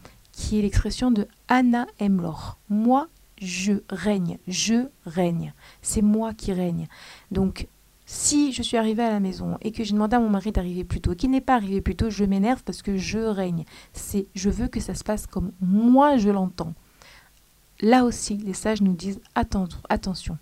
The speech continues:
c'est une forme d'Avodah Zara. On a encore beaucoup de... Évidemment, il y a dix commandements,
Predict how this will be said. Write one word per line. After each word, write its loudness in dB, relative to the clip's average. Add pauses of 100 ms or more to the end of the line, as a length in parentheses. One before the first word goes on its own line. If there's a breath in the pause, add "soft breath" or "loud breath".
(140)
c'est -6
une 2
forme 0
d'Avodah -2
Zara. -8 (1300 loud breath)
On 8
a 8
encore 8
beaucoup 2
de... 2
Évidemment, 2
il 2
y 0
a -2
dix -6
commandements, 0